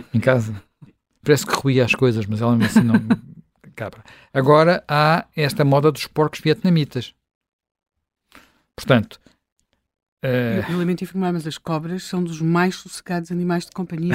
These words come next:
Speaker 2: que alguém pode ter. Eh, é div-, eu, eu talvez conhecêssemos os dois a mesma pessoa. Quando a cobra caiu pela janela
Speaker 1: Isto era um
Speaker 2: abaixo e
Speaker 1: senhor
Speaker 2: saltou por causa do estendal para a casa da vizinha do andar de baixo, é que houve um pequeno problema no condomínio.
Speaker 1: Não sei, este era um homem da rádio. Não sei se era,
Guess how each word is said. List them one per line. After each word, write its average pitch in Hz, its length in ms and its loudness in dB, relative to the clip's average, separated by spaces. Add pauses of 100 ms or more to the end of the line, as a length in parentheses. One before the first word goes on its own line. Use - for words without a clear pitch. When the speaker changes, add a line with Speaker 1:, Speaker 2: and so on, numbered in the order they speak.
Speaker 2:
que 190 60 -2
alguém 180 300 2
pode 180 380 -8
ter. 175 380 -6 (840)
Eh, 151 360 -6
é - 20 -2
div-, 147 280 -4
eu, 165 180 0
eu 160 120 0
talvez 165 340 -6
conhecêssemos 170 500 -8
os 156 100 -16
dois 170 200 -4
a 165 40 -4
mesma 160 280 -4
pessoa. 170 460 -8 (760)
Quando 170 220 -4
a 165 60 -4
cobra 156 360 -2
caiu 160 200 -6
pela 156 220 -8
janela 151 300 -4
Speaker 1:
Isto 156 100 2
era 160 40 4
um - 40 6
Speaker 2:
abaixo 160 200 0
e - 20 0
Speaker 1:
senhor 156 120 4
Speaker 2:
saltou 156 400 -2
por - 180 -20
causa 160 260 -4
do - 40 -10
estendal 160 360 -2
para 151 140 -6
a 147 40 -6
casa 156 280 -2
da 151 120 -12
vizinha 147 300 -6
do 147 100 -8
andar 139 180 0
de 139 60 -6
baixo, 156 220 0 (400)
é 175 80 -2
que 202 140 -4
houve 180 120 0
um 175 40 -2
pequeno 175 240 -2
problema 175 340 0
no 190 80 0
condomínio. 180 300 2
Speaker 1:
Não 139 80 4
sei, 139 260 2
este 139 220 0
era 151 100 2
um 139 40 4
homem 135 180 4
da 120 80 2
rádio. 101 360 -6
Não 104 100 -6
sei 113 120 -10
se - 140 -6
era, 110 400 -4